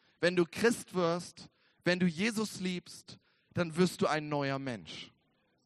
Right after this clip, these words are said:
Wir finden das in zweiter Korinther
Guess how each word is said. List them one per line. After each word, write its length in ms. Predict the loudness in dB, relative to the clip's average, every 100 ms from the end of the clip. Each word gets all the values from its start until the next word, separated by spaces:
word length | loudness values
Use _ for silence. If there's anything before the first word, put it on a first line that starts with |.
| _ _ _ _ _ _
Wir 120 | -2 4
finden 280 | 4 4
das 280 | 0 0 2
in 340 | 2 2 -4 -12 _ _ _ _ _ _ _ _
zweiter 380 | -2 2 2 0
Korinther 580 | -2 0 0 2 2